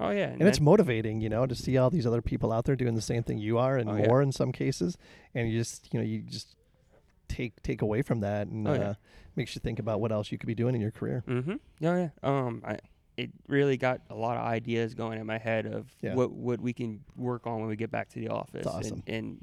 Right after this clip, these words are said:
Speaker 1: and, and look into. Yeah.
Speaker 2: Yeah. Hey, mission accomplished.
Speaker 1: Oh,
Speaker 2: I'm
Speaker 1: yeah.
Speaker 2: sure, you know, that's exactly what Ted and his team want is to, you know, hear things like that.
Speaker 1: Oh, yeah.
Speaker 2: So
Speaker 1: Um,
Speaker 2: what else? What are, what are you excited about moving forward?
Speaker 1: I'm excited about getting, um, working with this drone. I'm excited about seeing what we can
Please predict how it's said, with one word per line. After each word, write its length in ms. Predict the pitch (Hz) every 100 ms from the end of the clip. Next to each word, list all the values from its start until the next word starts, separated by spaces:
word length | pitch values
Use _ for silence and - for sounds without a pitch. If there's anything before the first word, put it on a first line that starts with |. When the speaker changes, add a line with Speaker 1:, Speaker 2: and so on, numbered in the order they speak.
| - -
Speaker 1:
and, 80 |
and 280 | 110 101 - - _ -
look 240 | 131 123
into. 320 | 120 113 117 - - -
Yeah. 80 | 107
Speaker 2:
Yeah. 160 | 101 107 - _
Hey, 180 | 113 113
mission 300 | 113 127 143
accomplished. 540 | 120 127 120 113 110 -
Speaker 1:
Oh, 60 |
Speaker 2:
I'm 100 | 127
Speaker 1:
yeah. 60 | 107
Speaker 2:
sure, 220 | 123 117
you 120 | 113
know, 100 | 113
that's 160 | 113 -
exactly 360 | 117 117 - 113
what 180 | 110
Ted 220 | - 117 113
and 80 |
his 160 | 113 113
team 240 | - 107
want 300 | 104 120 107
is 160 | 120 -
to, 220 | - 120 - - - -
you 60 |
know, 60 | 120
hear 140 | 113
things 300 | 107 107 107
like 160 | 104 101
that. 200 | 110 113
Speaker 1:
Oh, 40 |
yeah. 100 | 113
Speaker 2:
So 180 | 104 101 - -
Speaker 1:
Um, 320 | 110 107 - 135
Speaker 2:
what 140 | 151
else? 220 | 190 131 139
What 100 | 139
are, 120 | 131
what 100 | 143
are 40 |
you 40 | 135
excited 280 | - 131 123
about 180 | 123
moving 220 | 127 120 113
forward? 320 | 123 120 110 - - - - - -
Speaker 1:
I'm 140 | 165
excited 400 | 190 - 190 185
about 240 | 180 160
getting, 440 | 156 156 156 156 -
um, 440 | 151 147 131 117 120 -
working 260 | 135 143
with 100 | 139
this 140 | 135 131
drone. 480 | 120 113 127 143 143
I'm 140 | 131
excited 400 | 117 131 120 123
about 480 | 120 120 117 113 -
seeing 320 | - 123 120
what 100 | 120
we 120 | 120
can 300 | 127 117 113